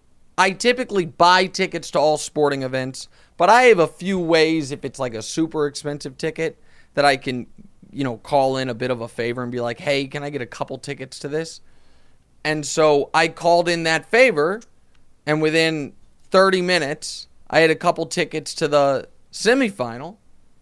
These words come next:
I texted Carm a picture of him and said, "We're in there." He couldn't believe it. He flew in, Southwest flight Friday morning, Southwest flight back to Chicago Saturday morning.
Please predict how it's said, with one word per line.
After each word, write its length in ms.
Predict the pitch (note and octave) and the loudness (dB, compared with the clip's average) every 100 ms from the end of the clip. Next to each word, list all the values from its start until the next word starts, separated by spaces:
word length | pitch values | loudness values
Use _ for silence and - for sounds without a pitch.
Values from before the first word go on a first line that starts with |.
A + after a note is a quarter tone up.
| _ - - - | _ -20 -20 -4
I 120 | D3 | -4
texted 580 | C#3+ F#3 G3 - F3+ D#3+ | 0 0 0 0 -6 -4
Carm 320 | F3+ F#3 F#3 | 0 0 2
a 80 | D#3 | 0
picture 480 | C3+ A3+ A#3+ - C3+ | 2 0 0 -2 0
of 160 | D3 | 0
him 80 | D#3 | -2
and 140 | D3 C#3+ | -8 -4
said, 320 | D#3 D#3 C3+ | 0 0 0
"We're 200 | E3 F3+ | 0 0
in 200 | G3+ G3 | 0 -2
there." 380 | A2+ B2 F3 - - _ _ _ | -4 -6 -8 -10 -20 _ _ _
He 140 | G3 | -2
couldn't 240 | G3+ A3+ F3+ | 4 4 4
believe 340 | D3+ F3+ G#3+ | 2 4 4
it. 240 | E3 E3+ _ _ - | 2 0 _ _ -12
He 220 | - G#3 | -4 -4
flew 400 | G3 F3 G#3 G3 | -2 4 6 6
in, 360 | G3 G3+ G3 - _ - | 4 2 -2 -10 _ -4
Southwest 640 | - G3 G3 F#3 G3 - | 4 6 6 4 4 2
flight 340 | F#3+ G3+ G3 | 4 4 4
Friday 300 | - F#3+ G3 | 2 4 4
morning, 420 | F#3 F#3+ G3+ G#3 G3+ | 4 4 4 2 -2
Southwest 640 | - F#3+ F#3+ F#3 F#3+ - | 0 2 2 4 2 2
flight 300 | F#3+ G3 D#3+ | 4 4 4
back 240 | F#3 G3+ | 0 0
to 80 | G3+ | -4
Chicago 520 | E3 F3+ G3+ G3+ G3 F#3 | -12 -2 2 4 2 0
Saturday 480 | - G#3 G#3+ G3+ | 4 6 6 4
morning. 440 | F3+ F3 F3+ G3 | 2 2 2 0